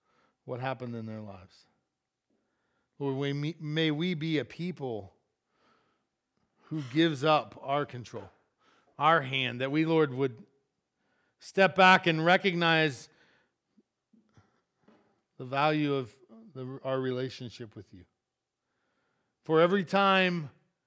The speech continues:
we pull back our control, we recognize,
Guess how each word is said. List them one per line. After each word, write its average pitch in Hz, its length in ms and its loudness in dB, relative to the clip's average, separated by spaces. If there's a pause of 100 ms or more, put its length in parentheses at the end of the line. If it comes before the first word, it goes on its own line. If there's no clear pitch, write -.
(600)
we 151 160 -8
pull 170 280 -4
back 156 380 0 (2000)
our 147 140 0
control, 117 600 -10 (380)
we 127 80 -14
recognize, 127 800 -8